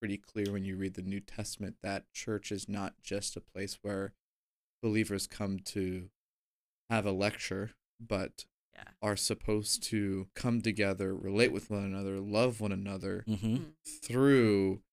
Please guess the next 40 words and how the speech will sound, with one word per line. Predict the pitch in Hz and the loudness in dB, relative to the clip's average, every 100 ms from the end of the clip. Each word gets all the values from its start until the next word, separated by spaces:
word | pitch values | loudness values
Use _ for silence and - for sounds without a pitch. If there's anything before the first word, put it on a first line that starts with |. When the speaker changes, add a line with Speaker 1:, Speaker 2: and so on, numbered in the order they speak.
| _ _ _ _ _ - | _ _ _ _ _ -4
Speaker 1:
looking | 104 107 104 98 | -2 -2 -4 -4
out | 101 - | -6 -8
for | - 98 | -12 -10
one | - | -8
another. | - - 101 113 - _ | -8 -10 -10 -12 -14 _
Speaker 2:
Right. | 160 - | -10 -6
And | 202 214 | -4 -2
when | 233 | -2
we | 247 | 0
talk, | 254 | 2
Speaker 3:
Agreed. | 185 180 | 2 0
Speaker 2:
when | 233 262 | -4 -4
we, | 220 | -4
we're | 220 214 | -4 -4
talking | 220 214 | -4 -4
about, | 196 - | -6 -6
like, | 151 - | -8 -8
dis-, | 190 - - - | -6 -6 -6 -8
the | 185 | -6
disenfranchised | 196 190 180 165 180 170 170 170 151 151 - - 175 | -2 -2 -4 -4 -4 -4 0 0 0 -2 -6 -6 -4
as | 170 165 | -2 -2
a, | 156 147 - _ - | -2 -4 -10 _ -8
as | 165 | -8
a | 156 | -6
group, | 156 165 - | -6 -6 -4
we're | 190 | 2
not | 196 190 | 4 4
just | 185 180 - | 0 -2 0
talking | 185 - 180 | -2 -4 -8
about, | 156 - - - | -4 -4 -4 -2
I | 214 | 2
mean, | 220 | 2
it's, | 214 - | 2 2
it's, | 214 208 - - - | 2 4 4 2 -4
it's | 196 190 - - | -6 -2 2 0
tangible | - 233 220 208 185 180 - | 0 0 0 0 -4 -4 -2
and | 165 165 | -4 0
spiritual. | - - 214 220 240 247 247 _ _ _ _ - | 2 2 -2 -6 -8 -10 -12 _ _ _ _ -4
So | 185 | 0
those, | 190 196 190 | 2 2 2